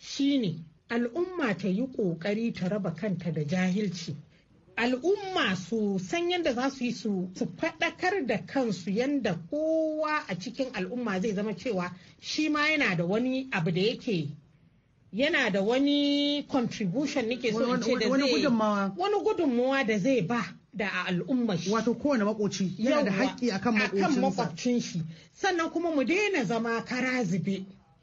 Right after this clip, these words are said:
Speaker 1: Kin gane?
Speaker 2: Ba mu da wani,
Speaker 1: Ba mu da
Speaker 2: eh,
Speaker 1: wannan
Speaker 2: kibla.
Speaker 1: shi, shi nan ne talauci ya zo. Ana zaune kara zube. Yanzu tuntuni mun wuce inda wai yau mace za ta zauna wai komi sai namiji ya mata.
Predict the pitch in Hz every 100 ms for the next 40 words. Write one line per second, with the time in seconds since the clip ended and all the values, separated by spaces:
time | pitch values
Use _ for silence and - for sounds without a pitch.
0 | _ _ _ _ _ _ _ - 302 294
1 | 330 403 254 233 226 208 208 214 214 214
2 | 214 208 - 302 311 277 226 359 302 285
3 | 262 240 190 151 320 311 370 349 240 254
4 | 277 294 - 208 185 185 196 - - _
5 | _ _ - _ - 330 320 220 185 190
6 | 226 247 247 247 175 151 160 - - -
7 | 233 262 427 - 466 466 240 196 196 269
8 | 330 339 349 339 - 185 160 - 269 254
9 | 196 160 190 202 226 220 160 156 156 165
10 | 190 202 202 175 180 160 170 180 185 202
11 | 196 180 196 190 196 170 147 143 160 160